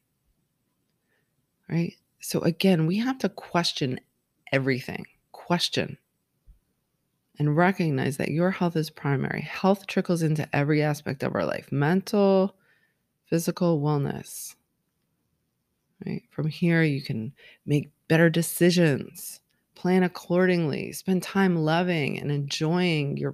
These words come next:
beautiful life, your beautiful family, loved ones, and then,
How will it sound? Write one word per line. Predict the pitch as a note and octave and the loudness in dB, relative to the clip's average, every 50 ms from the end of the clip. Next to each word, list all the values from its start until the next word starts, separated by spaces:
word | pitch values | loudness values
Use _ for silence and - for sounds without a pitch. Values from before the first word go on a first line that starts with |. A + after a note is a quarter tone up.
| - - | -8 -14
beautiful | - - E3+ F#3+ G#3 G#3+ G#3 - F3 D#3+ | -10 -4 0 0 0 0 0 -2 -2 0
life, | D#3+ F3+ F#3+ G3 F3 C#3+ - - | 2 2 2 2 2 0 -2 -6
your | C#3 C3+ | -8 -8
beautiful | _ - E3+ F#3 G3 G#3 G3+ - F#3+ E3+ | _ -2 0 0 0 0 0 -2 -4 -4
family, | - - E3+ F3+ F#3 F#3 F3 D#3+ C#3+ | -2 -2 0 2 2 2 2 0 0
loved | C#3+ C#3+ C#3+ C#3+ E3+ F3+ F#3+ - | 0 0 2 2 0 0 -2 -2
ones, | D#3+ C#3 - D2 - - - - - - _ - - - - - - - - - - | -4 -4 -4 -6 -8 -10 -12 -16 -20 -20 _ -20 -20 -20 -20 -20 -20 -20 -14 -2 2
and | - A#3+ B3 B3 | 4 6 6 6
then, | B3+ B3 A3+ A#3 | 6 4 2 0